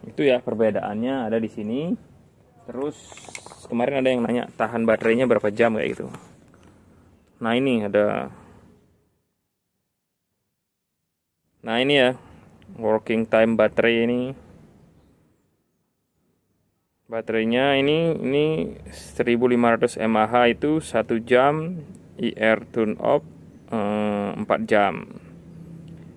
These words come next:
Eh, dua ribu lima ratus, eh, dua ribu enam ratus mili M A H itu,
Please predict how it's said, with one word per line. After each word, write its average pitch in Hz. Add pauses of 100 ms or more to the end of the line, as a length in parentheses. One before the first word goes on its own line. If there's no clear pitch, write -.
Eh, 101
dua 107
ribu 104
lima 107
ratus, 104
eh, 117
dua 107
ribu 107
enam 104
ratus -
mili 104
M 107
A 104
H 107
itu, 165